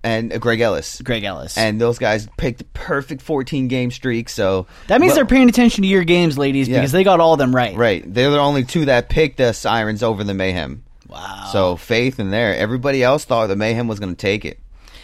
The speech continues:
Speaker 2: And
Speaker 1: Yeah.
Speaker 2: you know what? If Davenport was still at quarterback, the Mayhem might
Speaker 1: A-,
Speaker 2: have.
Speaker 1: absolutely, absolutely. And I think that's a big deal. And, you know, I, I hate to jump here, but let's, let's speculate. Wh-, if Davenport's out, what does this mean? I think it means one of two things.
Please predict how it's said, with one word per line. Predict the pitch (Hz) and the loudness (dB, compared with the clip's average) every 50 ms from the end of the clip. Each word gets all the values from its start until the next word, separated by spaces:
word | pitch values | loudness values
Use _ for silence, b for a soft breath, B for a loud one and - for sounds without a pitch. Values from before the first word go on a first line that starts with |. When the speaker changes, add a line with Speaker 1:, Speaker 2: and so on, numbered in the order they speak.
| B B B | B B B
Speaker 2:
And | 165 175 180 | -2 0 2
Speaker 1:
Yeah. | 180 | 2
Speaker 2:
you | 190 | 4
know | 190 190 | 4 4
what? | 180 180 180 196 | 6 6 4 4
If | 175 131 | 2 0
Davenport | 120 131 107 131 165 185 180 - 202 202 165 | -2 -2 -2 0 -2 -2 0 0 -2 -2 -2
was | 151 135 | -4 -6
still | - 160 165 | -4 -2 -4
at | 143 104 | -4 -4
quarterback, | - - 131 131 151 156 175 175 175 - | -4 -6 -4 -4 -4 -2 -2 -4 -4 -4
the | - 110 | -6 -6
Mayhem | 120 135 147 143 131 113 | -4 -4 -4 -4 -4 -6
might | 107 113 117 123 | -6 -4 -2 -2
Speaker 1:
A-, | 127 | -2
Speaker 2:
have. | 127 | 0
Speaker 1:
absolutely, | - 120 120 113 - - 131 131 151 160 135 104 104 - | 0 -2 -2 -4 -6 -6 -4 -4 -2 -2 -2 -4 -4 -4
absolutely. | - 104 113 113 110 - - 117 131 147 135 117 | -2 -2 0 -2 -2 -4 -6 -6 -4 -4 -2 -2
And | 110 107 | -2 -4
I | 107 | -4
think | 107 - 131 | -4 -4 -4
that's | 120 120 117 - | -4 -4 -4 -6
a | 131 | -8
big | 101 110 127 107 98 | -8 -6 -8 -6 -4
deal. | 110 120 127 127 101 | -4 -2 0 0 0
And, | 90 95 95 98 B B B B B B B B | 0 -2 -4 -6 B B B B B B B B
you | 131 147 | -2 0
know, | 139 131 127 127 123 - - - - | 2 2 0 0 -4 -10 -18 -10 -4
I, | 117 147 131 123 127 147 - | -2 0 0 0 0 -2 -2
I | - | -2
hate | - 131 143 135 - | -2 -2 -2 -2 -2
to | 113 | -4
jump | 95 - 110 113 147 156 | -4 -2 -2 -2 -2 -4
here, | - 117 92 87 87 90 - _ - b b b b | -4 -4 -4 -4 -4 -6 -10 _ -20 b b b b
but | - | -6
let's, | 123 127 147 156 - - | -2 0 -2 -2 -2 -4
let's | 135 143 147 - | -6 -6 -6 -4
speculate. | - - 143 143 - 165 165 196 143 104 - - - - _ _ | -2 -2 -2 -2 -2 -6 -6 -4 -4 -6 -6 -10 -16 -20 _ _
Wh-, | 101 123 - - | -12 -12 -8 -6
if | - 131 117 107 | -6 -8 -6 -4
Davenport's | 110 98 120 139 165 160 - - 185 147 - - | -4 -2 -2 -4 -4 -6 -6 -4 -4 -4 -4 -2
out, | 92 95 101 127 165 - - | 0 0 0 0 -2 -4 -8
what | 92 131 | -8 -8
does | 147 156 165 | -8 -8 -10
this | 175 156 135 | -10 -8 -8
mean? | 123 147 170 120 82 76 - b b b b b b b b b | -6 -6 -6 -8 -10 -10 -12 b b b b b b b b b
I | - - 131 | -6 -4 -4
think | 139 - 170 156 | -4 -4 -4 -4
it | 156 | -4
means | 139 139 127 113 113 | -4 -4 -4 -4 -4
one | 123 127 135 | -4 -4 -4
of | 131 127 | -6 -6
two | - 147 131 | -6 -8 -6
things. | 123 - 120 110 82 67 - - - | -6 -6 -6 -6 -6 -8 -12 -14 -20